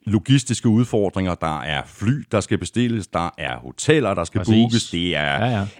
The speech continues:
Speaker 1: altså et kæmpe, kæmpe puslespil. Og, øh, på det her tidspunkt af året, jamen, øh, der plejer, øh, alle toogtredive hold jo at være i fuld gang med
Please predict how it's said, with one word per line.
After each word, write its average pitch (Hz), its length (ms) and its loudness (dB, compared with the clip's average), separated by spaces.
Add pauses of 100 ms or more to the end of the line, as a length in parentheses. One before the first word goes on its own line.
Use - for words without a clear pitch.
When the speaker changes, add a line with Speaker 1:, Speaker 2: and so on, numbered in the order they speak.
Speaker 1:
altså 80 360 -2
et 85 180 -8
kæmpe, 123 380 2 (220)
kæmpe 110 320 2 (180)
puslespil. 87 600 -2 (360)
Og, 80 300 2
øh, 73 320 0
på - 60 -6
det 143 100 2
her 131 60 4
tidspunkt 113 380 0
af 92 40 2
året, 104 260 0
jamen, 87 260 2
øh, 76 460 -2
der 104 60 -2
plejer, 113 380 0 (120)
øh, 73 260 -4 (260)
alle 120 180 0
toogtredive 104 440 -2
hold 113 180 0
jo 92 140 -2
at 73 60 -6
være 82 200 -2
i 82 120 -8 (120)
fuld 190 200 2 (120)
gang 123 300 2 (360)
med 117 300 6